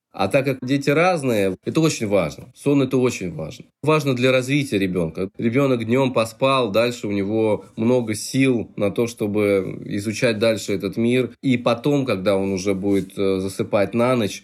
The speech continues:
он делает это тоже легко и непринужденно. Если они днем не поспали, то все, тебе тяжело его и дальше уложить, и все как бы рушится. График должен быть. У нас дети должны засыпать, ну, до десяти точно, там, ну, в девять.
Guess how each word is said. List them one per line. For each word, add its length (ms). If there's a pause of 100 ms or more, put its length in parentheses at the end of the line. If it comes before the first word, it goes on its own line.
(120)
он 560
делает 360
это 180
тоже 460
легко 420
и 400
непринужденно. 1000 (580)
Если 140
они 360
днем 240
не 80
поспали, 480
то 160
все, 440
тебе 280
тяжело 380
его 160
и 40
дальше 380
уложить, 480
и 60
все 180
как 180
бы 120
рушится. 520
График 380
должен 420
быть. 300
У 80
нас 260
дети 300
должны 320
засыпать, 560
ну, 100
до 80
десяти 380
точно, 400
там, 180
ну, 100
в 100
девять. 400